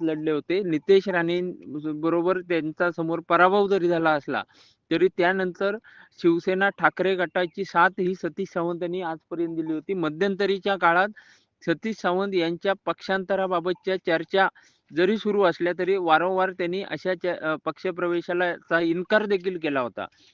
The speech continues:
आणि एकूणच या संपूर्ण प्रकरणात जर पाहिलं असेल तर आज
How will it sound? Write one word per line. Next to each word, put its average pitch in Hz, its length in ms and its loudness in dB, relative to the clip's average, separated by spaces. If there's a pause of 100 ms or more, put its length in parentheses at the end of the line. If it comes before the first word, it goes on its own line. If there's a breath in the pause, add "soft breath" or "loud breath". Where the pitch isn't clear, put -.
(180)
आणि 170 340 -4
एकूणच 190 440 -4
या 185 160 -2
संपूर्ण 180 500 -6
प्रकरणात 175 520 -4
जर 165 240 -4
पाहिलं 160 320 0
असेल 170 220 -6 (100)
तर 190 80 0 (360 loud breath)
आज 185 340 4